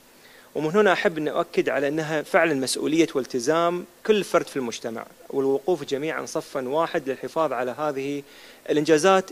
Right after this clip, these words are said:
اللي أنجزتها مملكة البحرين خلال الأشهر الماضية. وطبعًا تأكيدًا على مبدأ مسؤولية ال-، ال-، الفرد في المجتمع على حد السواء في الالتزام بجميع هذه القرارات، بال-، بالإمكان أن الواحد يمارس حياته،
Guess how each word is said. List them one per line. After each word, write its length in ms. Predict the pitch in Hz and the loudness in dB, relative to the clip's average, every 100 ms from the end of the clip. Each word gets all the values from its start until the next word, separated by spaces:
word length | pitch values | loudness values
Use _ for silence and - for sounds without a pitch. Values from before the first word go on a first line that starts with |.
| - | -4
اللي 440 | 143 143 147 143 - | -2 2 2 0 -2
أنجزتها 480 | 143 139 160 165 160 | -4 0 0 0 -2
مملكة 380 | 139 131 143 139 131 | -2 -2 -4 -6 -8
البحرين 520 | 120 117 151 156 156 - - - | -6 -4 -2 0 -2 -8 -20 -10
خلال 300 | 139 147 135 | 0 2 2
الأشهر 360 | 135 139 139 | 0 -2 -2
الماضية. 480 | 117 113 107 117 107 - - - _ - - - | -2 -4 -10 -10 -14 -16 -20 -20 _ -20 -20 -4
وطبعًا 260 | 139 131 | 0 0
تأكيدًا 500 | 135 160 196 180 160 | 0 0 2 4 4
على 160 | 127 139 | 4 4
مبدأ 380 | 151 139 156 - | 2 2 0 0
مسؤولية 580 | 131 - 139 139 151 147 - - | -6 -8 -6 -2 0 0 -2 -8
ال-، 220 | 127 127 - | -6 -6 -6
ال-، 520 | 127 123 120 117 120 131 | -8 -6 -6 -6 -8 -10
الفرد 400 | - 170 170 175 | -2 2 2 2
في 80 | 139 | -6
المجتمع 540 | 127 117 - 160 190 - - - - - | -6 -4 0 0 0 -4 -20 -20 -20 -8
على 140 | 127 | -4
حد 240 | - 175 147 | 4 4 4
السواء 440 | - 135 127 170 | 0 2 2 2
في 60 | - | -2
الالتزام 560 | 131 120 127 147 147 | -6 -4 -2 0 -2
بجميع 580 | 127 120 131 156 151 147 | -4 -6 -4 -4 -4 -4
هذه 160 | 139 131 | -4 -6
القرارات، 580 | 123 120 120 131 147 143 - - - - - _ _ - - | -6 -6 -4 0 0 -2 -10 -20 -20 -20 -20 _ _ -16 2
بال-، 280 | 160 165 | 2 4
بالإمكان 500 | 165 180 175 - 220 | 2 2 2 4 4
أن 140 | 208 170 | 4 0
الواحد 380 | 165 185 180 156 | 2 2 2 0
يمارس 380 | 175 185 165 | 4 4 2
حياته، 540 | - 156 170 165 139 | 2 4 4 2 -4